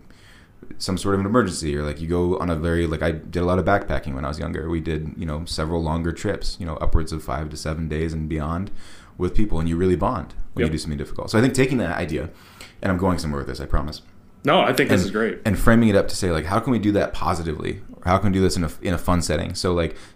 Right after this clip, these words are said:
Speaker 1: taking people, and I know it's cheesy, but, like, putting them through some sort of a challenge.
Speaker 2: Mm-hmm.
Speaker 1: You know, taking them
Speaker 2: I've
Speaker 1: out.
Speaker 2: got, I've got the, I've got a great,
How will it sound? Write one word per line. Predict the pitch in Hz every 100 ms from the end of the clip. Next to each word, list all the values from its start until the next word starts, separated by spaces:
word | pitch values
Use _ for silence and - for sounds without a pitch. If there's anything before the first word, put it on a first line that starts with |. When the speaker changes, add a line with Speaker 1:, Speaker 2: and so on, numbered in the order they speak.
| -
Speaker 1:
taking | 95 95
people, | 87 95 98 95
and | 87
I | 92
know | 107
it's | 104 -
cheesy, | - 151
but, | 78 76
like, | 80 78 - - -
putting | - 101 110
them | 104
through | 107
some | 98 101
sort | 101
of | 90
a |
challenge. | 82 87 85 - - - -
Speaker 2:
Mm-hmm. | 101 139 - -
Speaker 1:
You | 92
know, |
taking | 85 101 98
them | 98 95
Speaker 2:
I've |
Speaker 1:
out. | 127 131
Speaker 2:
got, |
I've | 123
got | 113 110
the, | 104 - - 117
I've | 104
got | 117
a | 101
great, | 90 107 110 117 127 -